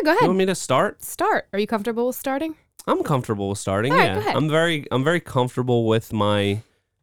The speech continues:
Speaker 2: mental health journey. So, I have a lot of anxiety. It's been an issue with me for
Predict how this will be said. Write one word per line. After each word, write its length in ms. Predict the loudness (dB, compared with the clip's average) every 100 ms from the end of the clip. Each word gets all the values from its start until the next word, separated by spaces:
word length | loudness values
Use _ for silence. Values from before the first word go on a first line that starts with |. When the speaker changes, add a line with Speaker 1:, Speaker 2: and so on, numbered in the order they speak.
| _ _
Speaker 2:
mental 260 | -6 -6 -6
health 220 | -8 -8
journey. 460 | -4 -4 -2 -6 -12 _ _ _ _ _ _ _
So, 500 | -2 2 2 2 -4 _ _ _ _ _ _ _ _ _ _ _ _ _
I 220 | -2 2 4
have 200 | 2 2
a 60 |
lot 340 | 2 2 2 0
of 100 | 0
anxiety. 760 | 0 0 0 0 0 0 0 -4 _ _ _ -6
It's 180 | -6 -4
been 380 | 0 2 4
an 120 | 4 2
issue 340 | 2 0 0
with 260 | 2 0 0
me 340 | 0 2 0
for 840 | -2 -4 -2 2 2 2 0 -2